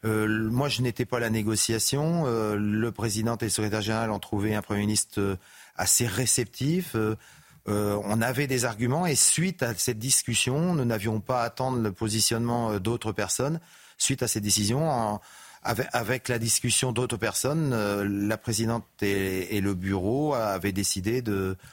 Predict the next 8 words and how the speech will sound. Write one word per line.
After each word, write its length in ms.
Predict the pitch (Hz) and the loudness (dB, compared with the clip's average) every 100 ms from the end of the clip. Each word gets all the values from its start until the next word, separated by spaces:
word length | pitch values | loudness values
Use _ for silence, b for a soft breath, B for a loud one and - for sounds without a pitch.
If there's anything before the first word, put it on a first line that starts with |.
| B | B
je 140 | 98 | -4
dirais, 360 | 92 95 104 110 | -2 0 0 -2
de, 380 | 95 95 90 - B B B B - | -2 -2 -2 -6 B B B B -4
d'aller 240 | 120 123 | 0 0
de 140 | 107 123 | 0 0
l'avant. 380 | 123 127 175 | 0 0 0
C'est-à-dire 400 | 196 127 113 123 | 0 0 0 -2
que 260 | - 120 113 | -2 -2 -2